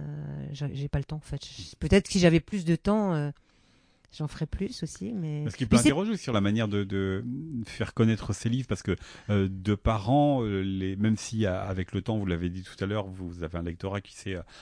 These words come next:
Speaker 2: agrandi, mais voilà, voilà, pour, euh, aller toucher un nouveau lectorat, pour aller toucher les, les libraires, c'est pas simple quand on
Speaker 1: Euh,
Speaker 2: est
Speaker 1: oui,
Speaker 2: public
Speaker 1: deux par
Speaker 2: tout
Speaker 1: an,
Speaker 2: seul.
Speaker 1: c'est
Speaker 2: Voilà.
Speaker 1: vrai que j'en aurais plus, ça, c'est, peut-être que ça.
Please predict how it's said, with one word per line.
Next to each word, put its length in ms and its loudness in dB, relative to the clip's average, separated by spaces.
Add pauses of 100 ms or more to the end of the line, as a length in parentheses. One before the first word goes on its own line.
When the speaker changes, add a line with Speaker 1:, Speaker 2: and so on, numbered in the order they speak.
(120)
Speaker 2:
agrandi, 420 0
mais 220 0
voilà, 180 -6
voilà, 200 -4
pour, 240 -6
euh, 180 -4
aller 260 -6
toucher 300 -8
un 140 -2
nouveau 200 -4
lectorat, 400 -2
pour 140 -8
aller 80 -6
toucher 240 -6
les, 200 -2
les 200 -2
libraires, 580 -2 (380)
c'est 140 -6
pas 120 2
simple 380 -4
quand 160 -16
on 40 -6
Speaker 1:
Euh, 120 0
Speaker 2:
est 40 2
Speaker 1:
oui, 120 2
Speaker 2:
public 140 2
Speaker 1:
deux 100 6
par 140 0
Speaker 2:
tout 40 0
Speaker 1:
an, 60 2
Speaker 2:
seul. 80 2
Speaker 1:
c'est 100 -6
Speaker 2:
Voilà. 140 0
Speaker 1:
vrai 80 0
que 340 0
j'en 160 0
aurais 160 -2
plus, 160 -10
ça, 380 -2
c'est, 340 -16
peut-être 240 -10
que 140 -8
ça. 440 -8